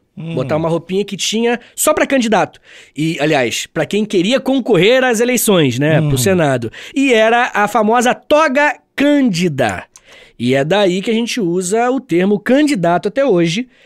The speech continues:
Speaker 2: que é um termo que a gente usa e nem sabe do que, que significa. Várias palavras, na verdade,
Speaker 1: Uhum.
Speaker 2: a gente usa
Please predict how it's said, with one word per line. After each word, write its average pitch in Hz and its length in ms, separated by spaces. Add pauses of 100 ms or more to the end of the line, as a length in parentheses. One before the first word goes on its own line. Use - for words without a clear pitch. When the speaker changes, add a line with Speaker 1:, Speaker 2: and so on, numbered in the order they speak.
Speaker 2:
que - 120
é - 20
um 302 100
termo 160 380
que 247 480
a 214 80
gente 180 260
usa 196 180
e - 20
nem 226 100
sabe 202 220
do 196 120
que, 190 140
que 214 280
significa. 202 500
Várias 254 200
palavras, 165 380
na 147 80
verdade, 135 340
Speaker 1:
Uhum. 101 280
Speaker 2:
a 131 80
gente 156 280
usa 147 360